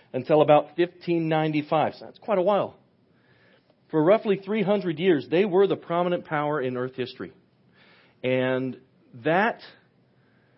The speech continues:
that period basically would be remembered in the people of Babylon's mind for a long, long time.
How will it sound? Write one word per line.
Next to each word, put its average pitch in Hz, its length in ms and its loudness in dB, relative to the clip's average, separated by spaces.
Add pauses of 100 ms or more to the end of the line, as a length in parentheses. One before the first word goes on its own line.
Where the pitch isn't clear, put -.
(240)
that 202 320 0
period 143 640 -2
basically 165 640 -2
would 135 220 -4
be 143 100 0
remembered 135 680 -2
in 131 160 -6
the 123 80 -4
people 185 420 -4
of 110 140 -6
Babylon's 135 520 -2
mind 107 640 -6
for 101 120 -8
a 90 60 -4
long, 110 300 -4
long 107 200 -10
time. 90 320 -10